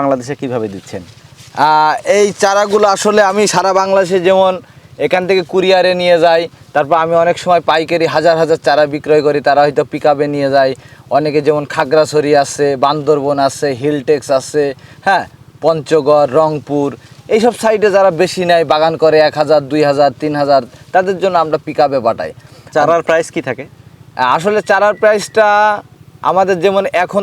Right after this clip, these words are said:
Speaker 2: তো চারা আমরা উৎপাদন করতে পারতেছি না, একমাত্র কিন্তু এটা যখন আমরা জোর কলম করি, এটা গু-, অন্য কোনো কলম হয় না, টেপ কলম হয় না, জোর কলম, তখন এটা আমাদের প্রচুর ব্যয়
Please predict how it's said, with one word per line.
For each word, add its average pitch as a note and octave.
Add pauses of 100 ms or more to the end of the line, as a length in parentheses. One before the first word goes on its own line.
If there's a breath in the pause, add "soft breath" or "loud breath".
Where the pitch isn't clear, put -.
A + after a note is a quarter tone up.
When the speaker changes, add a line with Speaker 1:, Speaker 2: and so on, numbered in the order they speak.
Speaker 2:
তো F#3+
চারা F3+
আমরা F3+
উৎপাদন D3
করতে A#2+
পারতেছি G2
না, F2+ (260)
একমাত্র D3+ (100)
কিন্তু F3+
এটা E3+
যখন E3+
আমরা D#3+ (440 soft breath)
জোর F3+
কলম D3 (100)
করি, G#2+
এটা C#3
গু-, C3 (280)
অন্য E3+ (120)
কোনো E3 (100)
কলম D3
হয় B2+
না, G2+ (120)
টেপ D#3+ (120)
কলম D3
হয় A#2+
না, A2+ (100)
জোর C#3+
কলম, G#2 (460 loud breath)
তখন F3
এটা F#3
আমাদের F#3 (300)
প্রচুর G#3 (100)
ব্যয় C3+